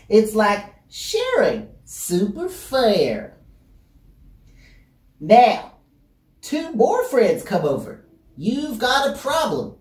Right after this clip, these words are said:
because you don't have enough pizza. So, both you and your original friend need to share what you have now.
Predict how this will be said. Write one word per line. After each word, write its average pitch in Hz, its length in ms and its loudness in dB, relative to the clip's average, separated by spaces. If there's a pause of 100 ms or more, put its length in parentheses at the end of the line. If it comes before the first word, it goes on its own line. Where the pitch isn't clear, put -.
because 147 320 -6
you 131 100 -4
don't 180 360 0
have 185 260 -6
enough 156 400 -2
pizza. - 480 -10 (1200)
So, - 580 0 (800)
both 175 500 2
you 180 680 -4
and 196 340 0
your 151 240 2
original 190 460 -6
friend 214 540 -2 (260)
need 208 300 0
to 123 80 -8
share 220 680 4
what 165 380 -2
you 226 260 2
have 202 440 0
now. 143 480 -4